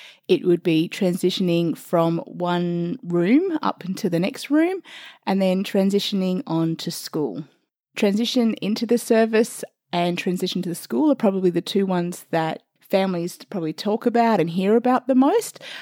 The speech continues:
But any change in a child's life is significant, and any way that we can make that easier and help the child to adapt is obviously going to be of great benefit to everybody.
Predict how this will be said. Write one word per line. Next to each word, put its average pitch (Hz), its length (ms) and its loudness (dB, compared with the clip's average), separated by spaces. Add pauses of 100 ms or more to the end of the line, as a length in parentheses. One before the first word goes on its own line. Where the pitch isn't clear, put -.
(140)
But - 140 2
any 359 260 0
change 247 540 0
in 220 100 0
a 214 60 -4
child's 196 400 -8
life 180 280 -6
is 196 60 -10
significant, 254 680 -2
and 233 100 0
any 233 220 2
way 180 300 2
that 175 180 -4
we 175 140 2
can 190 180 -8
make 175 280 -4
that 165 320 -2
easier 233 760 4
and 160 520 -2
help - 280 0
the 196 80 2
child 165 320 -2
to - 120 -4
adapt 180 680 -2
is 165 160 2
obviously 160 400 -2
going 156 160 -2
to 156 80 0
be 156 140 -2
of 151 120 -6
great - 200 0
benefit 165 340 0
to - 80 -4
everybody. - 500 0